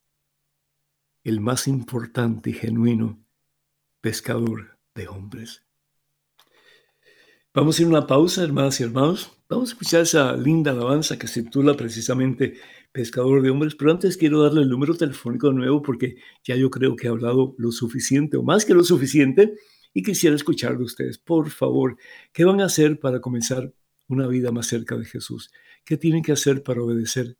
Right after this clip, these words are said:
a Jesús? O cualquier pregunta que ustedes tengan, cualquier comentario, cualquier duda, estoy aquí para servirles o si quieren que ore por ustedes,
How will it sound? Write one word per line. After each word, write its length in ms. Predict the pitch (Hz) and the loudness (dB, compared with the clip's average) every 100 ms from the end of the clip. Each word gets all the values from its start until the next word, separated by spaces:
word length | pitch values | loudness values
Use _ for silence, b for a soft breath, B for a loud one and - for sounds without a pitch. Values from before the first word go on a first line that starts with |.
| - | -18
a 100 | 101 | -14
Jesús? 500 | 110 - 120 - _ _ b b b b | -10 -6 -6 -6 _ _ b b b b
O 100 | 180 | 2
cualquier 360 | 190 190 240 | 2 2 -2
pregunta 480 | 233 220 202 220 214 | 2 2 2 2 0
que 100 | 190 | -4
ustedes 420 | 147 - 156 147 | -8 0 2 2
tengan, 420 | - 156 160 160 156 | 2 2 2 0 0
cualquier 800 | 127 117 - 143 147 143 139 135 _ - | -2 -2 -2 4 6 6 4 0 _ -8
comentario, 640 | 139 127 117 156 151 151 | -4 -4 -6 -4 0 0
cualquier 420 | 143 139 135 147 143 | 2 -2 2 2 8
duda, 320 | 151 156 - | 8 8 2
estoy 280 | 151 202 190 | -4 0 0
aquí 220 | 185 196 | 0 -2
para 200 | 180 160 | 0 0
servirles 540 | 151 147 170 165 156 | 0 0 0 -4 -4
o 60 | 131 | -6
si 120 | 113 | -6
quieren 260 | - 139 151 | -4 -2 -2
que 120 | 135 | -2
ore 160 | 139 | -2
por 160 | 139 131 | -2 -4
ustedes, 420 | 120 156 156 147 | -2 4 4 4